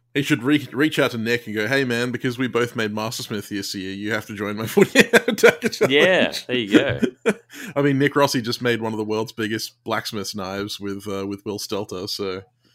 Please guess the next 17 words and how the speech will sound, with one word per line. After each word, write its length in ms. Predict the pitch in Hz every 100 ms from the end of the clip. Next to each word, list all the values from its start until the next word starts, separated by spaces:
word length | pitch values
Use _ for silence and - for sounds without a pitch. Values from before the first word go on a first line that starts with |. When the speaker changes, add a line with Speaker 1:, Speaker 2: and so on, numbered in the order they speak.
| _
Speaker 2:
Yeah. 380 | 90 87 85 87 90 _ _ _ -
Speaker 1:
that 100 | 98
was 140 | 101 -
huge. 640 | - - 95 95 90 - _ _ _ _ _ _ _ _
Speaker 2:
Yeah, 300 | 82 82 85 - _ -
monstrous 460 | 80 85 - 85 -
thing. 240 | 78 76 _ _ _ _ _ _ -
Speaker 1:
Mm. 280 | 85 87 87 _ _ _ _ _ _ _ - - - - _ _ _ -
Speaker 2:
But, 280 | 85 -
um, 320 | 87 82 85 87 _ _
yeah, 260 | - 101 82
hopefully 400 | 151 185 185 170
this 180 | 151 123
has 140 | 113
given 300 | 107 120 110
you 100 | 104
some 480 | - 101 95 92